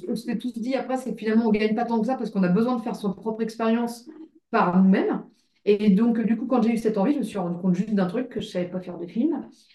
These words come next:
Donc, je me suis dit, « Qui c'est, qui c'est que je vais demander un devis pour faire des images ? Parce que c'est bien d'avoir des idées à la seconde, mais voilà. »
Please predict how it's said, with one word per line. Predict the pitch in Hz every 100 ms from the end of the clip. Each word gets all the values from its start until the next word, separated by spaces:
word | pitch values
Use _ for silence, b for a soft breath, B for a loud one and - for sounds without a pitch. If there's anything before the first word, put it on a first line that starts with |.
| 220
Donc, | 190
je | 190
me |
suis | 180
dit, « | 196 190 _ 320
Qui |
c'est, | 302 - 302
qui | 294
c'est | 285 311 285
que | 262
je | 247
vais |
demander | 233 240 240
un | 208
devis | 233 220 226
pour | 196 -
faire | 196
des | 175 156
images ? | 156 285 440 240 -
Parce | 214
que | 202
c'est | 208
bien | 196
d'avoir | 214 202 190
des | 190
idées | 185 202
à |
la | 190 180
seconde, | 196 202 190
mais | 196 175
voilà. » | 170 165 240 -